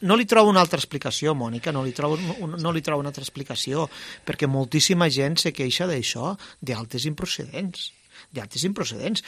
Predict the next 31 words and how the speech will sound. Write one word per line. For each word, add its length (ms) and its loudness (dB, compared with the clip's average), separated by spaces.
Però 120 -6
és 40 -2
que, 140 -2
clar, 240 6
al 160 2
final 300 6
això 200 4
és 100 2
perjudicar 500 4
el 40 2
mateix 260 2
sistema. 440 -8
Si 200 0
tu 80 6
el 80 4
que 120 2
vols 340 8
és 260 2
ahorrar 260 4
diners 300 -2
al 80 -4
sistema, 540 -6
el 120 0
que 100 -6
no 100 -4
has 80 -6
de 100 -4
donar 480 -6
és 160 -4
altes 320 -4
improcedents, 640 -6